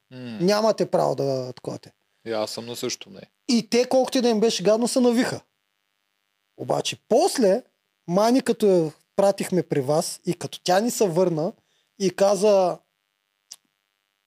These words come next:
Speaker 2: „Ш-, а, нали, тук ще делим храна и ще има такова“, на мен ми беше кипнало вече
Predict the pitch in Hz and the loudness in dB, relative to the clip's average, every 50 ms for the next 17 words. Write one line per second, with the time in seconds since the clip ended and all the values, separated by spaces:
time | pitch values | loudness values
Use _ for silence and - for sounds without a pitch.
0 | _ _ _ - - - - - _ _ _ _ _ _ _ _ _ - - - | _ _ _ -12 -12 -12 -12 -18 _ _ _ _ _ _ _ _ _ -10 -6 -2
1 | - 196 185 190 185 185 180 180 180 180 185 190 220 240 226 - 262 - 247 233 | 0 2 4 4 6 4 4 4 4 2 2 4 2 2 0 -2 -2 0 0 0
2 | 202 165 180 196 214 233 208 - - 190 185 180 180 180 180 175 175 170 165 160 | 0 0 0 2 2 2 2 2 4 4 4 4 4 4 4 4 4 4 4 4
3 | 156 151 147 143 143 139 139 139 147 151 175 - 190 175 175 165 - - 175 170 | 4 2 2 0 -2 -4 -6 -8 -12 -14 -10 -4 0 0 0 2 0 0 2 2
4 | 170 170 175 175 170 165 160 - - 170 190 226 262 269 247 233 208 196 202 214 | 4 4 4 4 4 2 0 0 0 2 2 2 2 2 2 2 2 4 4 2
5 | 214 214 202 170 208 214 - - - - - - - 240 202 165 147 139 143 139 | 2 2 2 2 0 0 0 -2 -4 -6 -6 -2 0 2 2 2 2 2 0 -2
6 | - - 196 - | 0 -2 -4 -4